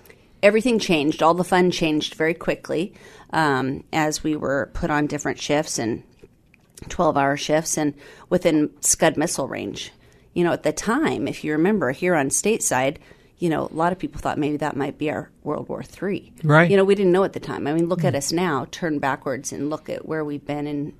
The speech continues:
Speaker 1: and what we've done and, and the other conflicts that have happened. But, um, at the time, we didn't know.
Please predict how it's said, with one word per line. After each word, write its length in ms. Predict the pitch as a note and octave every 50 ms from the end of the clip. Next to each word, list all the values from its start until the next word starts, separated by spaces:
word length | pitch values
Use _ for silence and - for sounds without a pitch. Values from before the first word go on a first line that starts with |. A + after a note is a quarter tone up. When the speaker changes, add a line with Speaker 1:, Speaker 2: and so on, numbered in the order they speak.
| - -
Speaker 1:
and 200 | - - - -
what 160 | C#3+ D3+ -
we've 180 | - C#3 -
done 260 | - D3+ D3+ D3+ D#3 D#3+
and, 220 | - - C#3 - - - - - - - _ _ _ _ _ _
and 160 | - D#3+ E3 D3+
the 160 | C#3+ - -
other 240 | D3 D3 D#3+ D3+ D3
conflicts 600 | - - D#3+ D3 D3+ - - - - - - -
that 120 | - -
have 120 | - - -
happened. 480 | - E3 D#3+ E3+ - - G2+ A#2 A#2+
But, 260 | - C3+ D3 - - - _ _
um, 360 | - C3+ B2 A#2+ A#2+ A#2 D3+ - _ _ -
at 120 | D#3+ - -
the 60 | -
time, 360 | - - G#3 G3+ E3 B2+ B2
we 100 | A#2 C3+
didn't 280 | C3+ C#3+ - - B1+ G2+
know. 300 | C#3+ D3 - - -